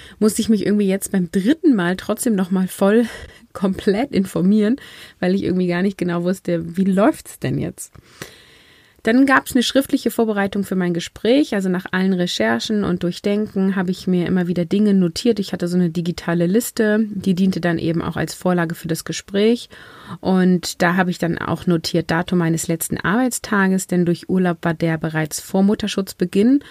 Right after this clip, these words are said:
Und hier auch eine Info am Rande, du hast Urlaubsanspruch in der Zeit des Mutterschutzes,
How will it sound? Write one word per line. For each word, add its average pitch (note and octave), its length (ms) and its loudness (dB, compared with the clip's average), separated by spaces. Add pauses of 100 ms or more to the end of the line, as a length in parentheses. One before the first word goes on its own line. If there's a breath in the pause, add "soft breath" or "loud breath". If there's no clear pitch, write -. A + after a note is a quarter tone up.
(380 loud breath)
Und F#3+ 160 2
hier - 240 2
auch - 120 -4
eine G#3+ 80 0
Info - 300 0
am F#3+ 160 2
Rande, F#3 340 2
du G3+ 160 0
hast F#3+ 280 -6
Urlaubsanspruch A3 1120 -2
in B3 160 4
der C4 100 2
Zeit - 260 -4
des G3+ 140 -4
Mutterschutzes, F3 800 0